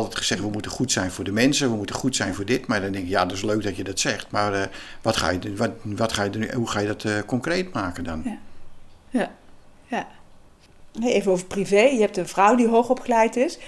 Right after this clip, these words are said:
Speaker 2: hebt twee kinderen die, eh, hoogopgeleid, eh, zijn. En ook volwassen zijn. En zelf had je nooit zo'n goede dunk van jezelf. Is daar nog iets in veranderd?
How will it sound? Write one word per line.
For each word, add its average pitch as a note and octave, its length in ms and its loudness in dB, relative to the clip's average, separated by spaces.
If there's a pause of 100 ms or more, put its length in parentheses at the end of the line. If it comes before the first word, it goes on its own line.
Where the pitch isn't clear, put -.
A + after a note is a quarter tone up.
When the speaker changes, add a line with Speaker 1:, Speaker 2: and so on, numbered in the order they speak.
(100)
Speaker 2:
hebt F#3+ 160 0
twee E3+ 160 0
kinderen A3 360 6
die, A3+ 300 0
eh, G#3 160 2
hoogopgeleid, G#3+ 760 0
eh, G#3 60 -2 (100)
zijn. G#3 440 2 (600)
En F#3 320 -4
ook F3 100 -6
volwassen F3+ 380 2
zijn. G#3+ 400 0 (840)
En G3 180 2
zelf C#4+ 280 8
had G#3 160 2
je F#3+ 60 -4
nooit B3+ 220 8
zo'n G3+ 120 -2
goede F3+ 420 0
dunk G3+ 280 6
van B3+ 160 2
jezelf. A#3+ 580 0 (640)
Is - 160 -10
daar C4 120 4
nog B3 160 4
iets B3+ 180 -2
in B3+ 120 2
veranderd? C4 600 0